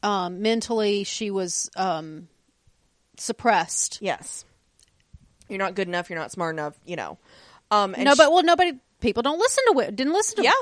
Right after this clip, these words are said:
Speaker 1: still don't
Speaker 2: Yeah.
Speaker 1: listen to women.
Speaker 2: And in some cases, being a pretty woman was worse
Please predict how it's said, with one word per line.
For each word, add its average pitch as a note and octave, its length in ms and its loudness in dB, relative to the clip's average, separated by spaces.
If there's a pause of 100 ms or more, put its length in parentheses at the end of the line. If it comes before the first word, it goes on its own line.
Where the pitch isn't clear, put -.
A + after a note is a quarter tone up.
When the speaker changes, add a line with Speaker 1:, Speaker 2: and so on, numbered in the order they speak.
(280)
Speaker 1:
still D#4 300 0
don't E3 300 -6 (120)
Speaker 2:
Yeah. C4+ 200 -4
Speaker 1:
listen A#3+ 300 4
to G3+ 80 2
women. D3 440 -4 (100)
Speaker 2:
And B3 120 0
in C4 60 0
some G4+ 180 -4
cases, A4 360 -2
being C#4+ 260 -8
a G#3+ 60 -4
pretty F#4+ 300 -2
woman F#3 460 -2
was F3+ 180 -8
worse - 560 0